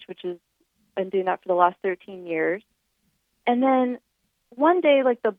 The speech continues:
book came through. So again, like, the universe, like, spoke to me through my heart and said, "Here's a book." And, like, all the information just, like, came through and I started writing it down and I felt like, "Wow, it's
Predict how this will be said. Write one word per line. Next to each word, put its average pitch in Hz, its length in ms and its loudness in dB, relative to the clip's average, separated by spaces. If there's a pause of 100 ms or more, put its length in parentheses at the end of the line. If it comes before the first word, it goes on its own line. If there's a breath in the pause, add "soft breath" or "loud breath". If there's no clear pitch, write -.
(120)
book 370 240 -2
came 180 320 -12
through. 165 300 -4 (100)
So 202 300 2
again, 226 340 0
like, 190 200 -4 (280)
the 208 60 -8
universe, 208 420 -2
like, 196 160 2 (120)
spoke 208 240 2
to - 100 -12
me 196 160 -6
through 196 160 -6
my 180 140 -4
heart 202 360 0
and 190 180 -20
said, 190 260 4 (760)
"Here's 370 220 4
a 294 60 6
book." - 400 2 (460)
And, 254 120 2
like, 247 180 0
all 254 200 6
the 254 120 2
information 226 560 -4
just, 208 200 -6
like, 196 180 -2
came 233 460 -8
through 233 460 0 (460)
and 202 100 -4
I 202 80 -4
started 208 320 0
writing 202 320 2
it 185 160 -12
down 240 400 0
and 196 100 -6
I 185 180 -2
felt 202 200 0
like, 196 220 0
"Wow, 214 380 2
it's 190 120 -2